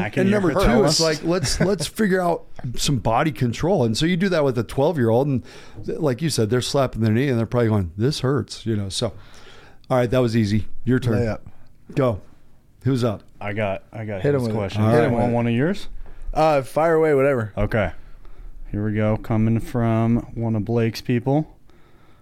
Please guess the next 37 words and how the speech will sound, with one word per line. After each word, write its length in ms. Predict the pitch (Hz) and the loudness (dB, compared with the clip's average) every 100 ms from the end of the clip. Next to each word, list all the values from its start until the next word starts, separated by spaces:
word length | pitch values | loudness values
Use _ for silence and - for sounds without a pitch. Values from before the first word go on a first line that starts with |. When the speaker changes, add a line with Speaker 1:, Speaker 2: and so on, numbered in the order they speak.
| - - | -20 -6
Speaker 1:
We'll 140 | 113 | -4
start 320 | 107 135 117 110 | -2 0 0 2
with, 400 | 117 117 110 - - - _ _ | 2 0 -2 -10 -18 -20 _ _
is 320 | 123 117 110 - - | -2 -2 -2 -8 -4
an 280 | 127 117 - | 0 0 0
active 540 | 113 139 - 165 143 | -2 -2 0 -2 2
recovery 580 | 131 131 147 127 117 113 | 0 0 0 0 0 0
day 460 | 98 104 104 104 113 - | 2 2 4 2 -2 -12
better, 520 | - 117 120 160 175 170 - | -2 0 2 0 0 -4 -4
worse, 480 | 110 120 117 - - | 0 2 0 -2 -8
or 180 | - 113 | -4 -2
no 280 | 110 117 139 | 2 2 2
different 520 | 127 113 117 113 101 | 0 -2 -2 -4 -2
than 180 | 113 110 | -2 -2
doing 420 | 98 110 113 110 - | 0 0 0 -2 -4
a 200 | 110 107 | -6 -4
nothing 760 | 104 110 117 120 - 107 104 101 - - - | -2 0 0 -2 -2 -2 -2 -6 -12 -16 -6
rest 260 | 104 90 | -6 -6
day? 220 | - - - - - - _ _ _ - | -10 -14 -18 -20 -20 -20 _ _ _ -12
So 220 | - 101 | -6 -4
a 40 | 98 | -2
rest 300 | 107 107 - | -2 -2 -2
day 160 | 107 | -2
where 160 | 104 104 | -2 -2
you 220 | 104 107 | -4 -4
just 360 | 98 107 98 98 | -4 -6 -6 -8
are 200 | 95 - - | -8 -10 -10
lounging 560 | 104 107 107 107 104 | -6 -4 -4 -4 -4
around, 460 | 104 107 139 156 147 - - - - | -4 -2 0 0 -2 -12 -20 -20 -18
is 100 | 98 | -4
that 200 | 101 101 | -2 0
better 240 | 113 113 110 | 0 2 0
or 140 | 101 | 0
worse 260 | 101 98 - | -2 -2 -6
than 380 | 95 92 92 - | -6 -6 -6 -6
active 440 | 101 95 104 90 | -6 -4 -6 -8
recovery, 680 | 104 - 98 95 98 95 | -8 -4 -4 -4 -4 -4